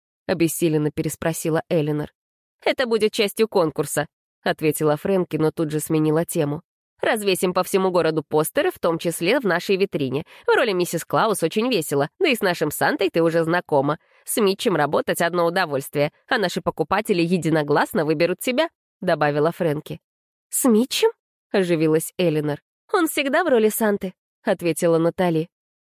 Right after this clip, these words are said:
«А я попрошу, чтобы Террил всех в участке подбил голосовать за тебя», — пообещала Виола. «Ну вот, пожалуйста, считай, ты первый кандидат на победу», — сказала Стеф. «Кстати, как насчет интервью с первой официальной претенденткой на роль миссис Клаус?»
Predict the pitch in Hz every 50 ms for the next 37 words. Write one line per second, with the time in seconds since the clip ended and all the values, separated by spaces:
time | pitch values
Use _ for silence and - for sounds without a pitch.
0 | _ _ - 277 247 233 220 202 - 190 185 - 180 175 175 - 190 240 302 -
1 | 226 202 185 180 - 190 190 220 220 180 165 - - 196 185 - - 170 - -
2 | 190 262 - - 180 165 - 160 160 180 226 247 208 175 170 165 - 180 165 170
3 | 175 165 170 185 - - 214 180 147 139 160 - _ _ _ _ _ 202 175 156
4 | 147 160 156 - - 160 151 151 156 160 175 170 160 147 143 143 143 - _ _
5 | _ _ _ _ _ _ _ _ 349 339 320 269 277 285 - - 262 262 233 277
6 | 269 240 190 - - 185 - _ _ _ - - 415 - 330 294 - 254 220 -
7 | 208 196 190 180 175 - 185 180 175 185 180 190 208 - - 247 233 - 302 302
8 | 359 381 370 220 160 - _ _ _ _ - - - 175 165 156 156 147 156 165
9 | - - - 143 147 - _ _ _ - - - - - - 370 269 - 233 -
10 | 349 - - 285 254 - 247 226 - 226 226 - 233 226 226 226 285 302 - -
11 | - 285 285 262 202 196 190 - 208 196 - 247 233 208 190 190 - 196 190 -
12 | - 202 208 190 277 302 302 - - 208 185 190 196 208 214 202 190 185 180 -
13 | 180 170 - - 180 165 147 147 214 277 - -